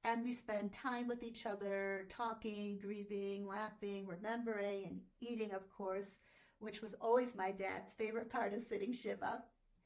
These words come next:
Um, and then, of course, the hypersensitive, grieving introvert that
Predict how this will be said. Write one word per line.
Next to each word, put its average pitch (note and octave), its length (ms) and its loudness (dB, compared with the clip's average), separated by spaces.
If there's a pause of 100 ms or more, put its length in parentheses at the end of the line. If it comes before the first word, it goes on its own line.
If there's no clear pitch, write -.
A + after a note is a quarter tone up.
(560)
Um, G#3+ 340 0 (220)
and A#3 200 2
then, A3+ 140 4
of A#3 140 0
course, A3+ 220 4
the G#3 140 -2
hypersensitive, G#3+ 1000 0
grieving G3 460 0
introvert F#3 560 -4
that F#3 140 -6